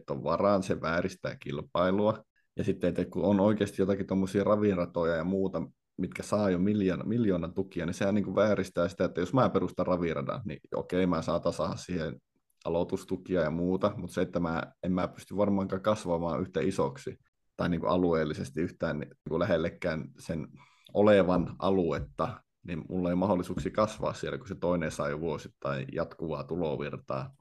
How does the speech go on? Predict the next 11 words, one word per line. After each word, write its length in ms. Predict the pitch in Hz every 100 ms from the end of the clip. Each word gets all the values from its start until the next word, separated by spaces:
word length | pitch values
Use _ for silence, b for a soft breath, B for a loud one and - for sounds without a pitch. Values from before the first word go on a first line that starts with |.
| -
ja 60 |
mun 180 | 78 82
pitäisi 240 | 78 78 -
kaapata 340 | 76 76 73
siltä 320 | 71 82 76
asiakkaita, 680 | 69 71 69 67 - - - -
tai 140 | - 135 _ _ _ -
ymmärrät, 340 | - - -
mitä 140 | 76
tarkoitan, 480 | - 78 67 67 62
niin 100 | 64